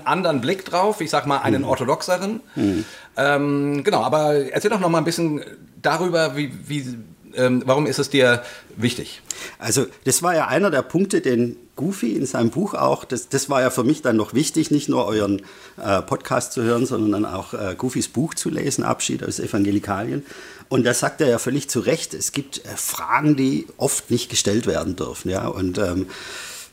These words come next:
Speaker 2: das stimmt, finde ich. Ähm, es, es ist oft so, dass man sich auf die Kernthemen konzentriert und die schwierigen Fragen, jetzt Glaube und Naturwissenschaft zum Beispiel oder Gewalt im Alten Testament,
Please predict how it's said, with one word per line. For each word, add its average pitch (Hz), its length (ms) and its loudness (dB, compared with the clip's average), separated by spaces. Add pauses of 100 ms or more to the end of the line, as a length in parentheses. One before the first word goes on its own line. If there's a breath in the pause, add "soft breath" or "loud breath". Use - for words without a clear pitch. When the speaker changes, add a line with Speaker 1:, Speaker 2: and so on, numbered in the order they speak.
(100)
Speaker 2:
das - 460 0
stimmt, - 720 0
finde 131 340 -4
ich. - 260 -10
Ähm, 107 360 -4
es, - 240 -4
es - 160 0
ist - 320 -2
oft - 180 -4
so, 139 160 4
dass 117 220 2
man 113 60 2
sich 110 180 2
auf 104 80 0
die 110 100 -6
Kernthemen 151 500 2
konzentriert 139 720 2
und 123 300 2
die 113 200 4 (140 loud breath)
schwierigen 160 680 2
Fragen, 98 440 0
jetzt 92 240 -8
Glaube 143 300 0
und 127 80 2
Naturwissenschaft 127 760 -2
zum 107 140 -4
Beispiel 107 480 0
oder 104 300 0 (180 loud breath)
Gewalt 120 400 2
im 120 140 2
Alten 120 260 0
Testament, 113 440 2